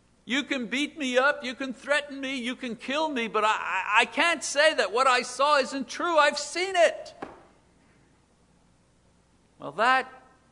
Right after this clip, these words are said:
spirit, that understanding has to come down to us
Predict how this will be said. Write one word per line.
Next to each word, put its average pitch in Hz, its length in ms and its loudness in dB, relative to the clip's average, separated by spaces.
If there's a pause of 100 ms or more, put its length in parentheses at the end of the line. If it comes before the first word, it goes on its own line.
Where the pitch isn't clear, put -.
(260)
spirit, 196 760 -6 (360)
that 220 280 -2
understanding 180 1000 -6 (1080)
has 170 240 -4
to - 100 -14
come 180 320 -10
down 160 280 -2
to - 160 -6
us - 520 -6